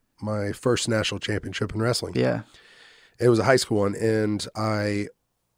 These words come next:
Speaker 1: literally, I was so disciplined.
Speaker 2: Yeah.
Speaker 1: That's all I wanted.
Speaker 2: Yeah.
Speaker 1: And everybody wanted me to drink at the parties after state championships,
Speaker 2: Yeah.
Speaker 1: All-American, all this stuff,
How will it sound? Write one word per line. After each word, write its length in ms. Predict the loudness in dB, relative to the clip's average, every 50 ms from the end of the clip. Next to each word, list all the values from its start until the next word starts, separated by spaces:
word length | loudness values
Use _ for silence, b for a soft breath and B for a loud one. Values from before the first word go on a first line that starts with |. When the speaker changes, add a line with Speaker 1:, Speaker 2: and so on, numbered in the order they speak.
| _ _ _ _ _ _ _ _ _ _ _ _ _ _ _ _ _ _ _ _ _ _ _ _ _ _ _
Speaker 1:
literally, 460 | -8 -2 4 4 6 8 8 6 6 6
I 40 |
was 160 | 4 2 0 -2
so 300 | -4 0 2 2 2 4
disciplined. 560 | 2 -2 -2 -4 -6 -10 -12 -12 -14 -16 -20 _ _ _
Speaker 2:
Yeah. 220 | -10 -10 -10 -10 -14 _ _ _ _ _
Speaker 1:
That's 200 | -8 -8 -6 -6
all 320 | -8 -6 -4 -2 0 0 0
I 60 | 0
wanted. 420 | 0 0 -2 -2 -4 -6 -8 -8 -2 0
Speaker 2:
Yeah. 400 | 2 4 4 4 2 0 -2 0
Speaker 1:
And 160 | 0 0 0 0 0
everybody 520 | 0 0 2 4 4 4 2 0 0 0
wanted 200 | -2 -2 -2 -2
me 100 | -2 -2
to 60 | -4
drink 260 | -6 -6 -6 -6 -6 -8
at 80 | -10
the 60 | -12 -8
parties 480 | -2 2 4 4 4 4 2 0 -2
after 180 | -6 -8 -8 -10
state 260 | -6 -4 -4 -2 -2
championships, 560 | 0 0 0 0 0 -2 -2 -2 -2 -2 0
Speaker 2:
Yeah. 100 | 0 2 2
Speaker 1:
All-American, 500 | 4 2 2 2 2 0 0 -2 -2 -2
all 120 | 0 0
this 100 | 0 -2
stuff, 360 | -2 -2 0 0 -2 -2 -6